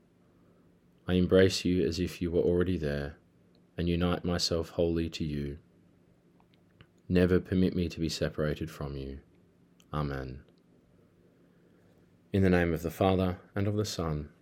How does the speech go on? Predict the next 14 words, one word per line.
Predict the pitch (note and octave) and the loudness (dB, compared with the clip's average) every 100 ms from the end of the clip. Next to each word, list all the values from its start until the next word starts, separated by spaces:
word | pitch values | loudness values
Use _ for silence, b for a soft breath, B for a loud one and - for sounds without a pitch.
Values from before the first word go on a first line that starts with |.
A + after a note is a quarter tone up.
| _ - | _ -10
and | E2 | -8
of | D#2 - | -6 -8
the | D#2 | -8
Holy | D#2+ D2 | -6 -6
Spirit. | D2 - D2 C#2+ C2+ - - - _ _ _ _ _ _ _ _ _ _ _ _ _ _ _ _ _ _ _ _ _ _ _ _ _ _ _ _ _ - | -8 -8 -8 -6 -8 -12 -20 -20 _ _ _ _ _ _ _ _ _ _ _ _ _ _ _ _ _ _ _ _ _ _ _ _ _ _ _ _ _ 2
Thank | A#2 A2 | 2 4
you | G#2+ | 2
for | G#2+ | 2
joining | G#2 G#2 A2 G#2+ | 4 6 6 4
us | - | 2
in | G#2 | -2
prayer | G2+ G#2+ G#2 | 2 4 6
this | G#2 | 4
Sunday. | - A2+ A#2+ C3 C3+ | 0 -2 -2 -4 -6